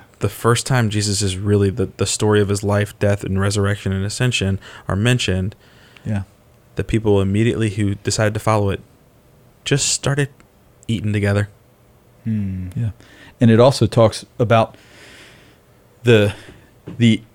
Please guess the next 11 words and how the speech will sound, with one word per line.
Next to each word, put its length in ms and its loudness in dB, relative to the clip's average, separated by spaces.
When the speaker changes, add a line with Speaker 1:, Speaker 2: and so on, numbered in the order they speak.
Speaker 2:
institution 960 0
of 200 2
the 60 -2
church. 520 0
It's 200 2
the 180 4
only 220 6
thing 220 0
that's 220 2
backed 560 0
fully 520 0